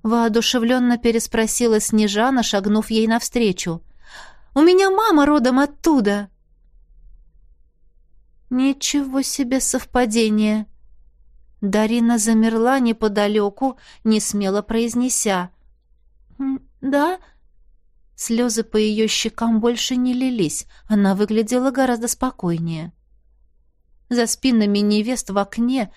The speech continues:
на небо уже взошли две луны. Их яркий свет серебрил стену соседней башни, окрашивая камень в сине-голубой. Ночь. Тенийцы.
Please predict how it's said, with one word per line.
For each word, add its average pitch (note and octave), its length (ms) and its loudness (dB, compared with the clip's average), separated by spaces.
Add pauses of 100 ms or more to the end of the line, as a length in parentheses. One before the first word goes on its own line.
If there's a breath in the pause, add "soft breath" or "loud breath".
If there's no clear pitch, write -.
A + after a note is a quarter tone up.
(160 soft breath)
на A#3+ 140 2
небо C4 280 0
уже A#3+ 260 0
взошли A3+ 520 -2
две A3 280 0
луны. F#3 500 -2 (920)
Их A#3 260 0
яркий G#3+ 460 -2
свет A#3+ 400 -2
серебрил G#3+ 560 -2
стену A3 420 -2
соседней G3+ 640 -2
башни, G#3+ 420 -2
окрашивая F#3 720 -2
камень G#3 460 -2
в - 80 -8
сине-голубой. F#3+ 960 -2 (1120)
Ночь. G#3 500 0 (1400)
Тенийцы. F#3 1040 -4